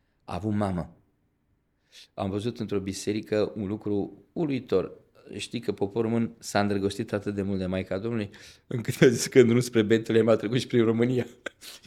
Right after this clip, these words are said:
Nu, este extraordinar. Și am văzut la, în peșterea aia cu nașterea, sunt toți în costume naționale.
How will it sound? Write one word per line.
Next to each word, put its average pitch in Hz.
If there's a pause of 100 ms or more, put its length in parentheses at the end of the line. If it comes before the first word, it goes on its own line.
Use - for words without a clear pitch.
(300)
Nu, 185
este 175
extraordinar. 147 (200)
Și -
am 131
văzut -
la, 120
în 117
peșterea 131
aia 127
cu 117
nașterea, 123 (200)
sunt 151
toți 196
în 160
costume 165
naționale. 185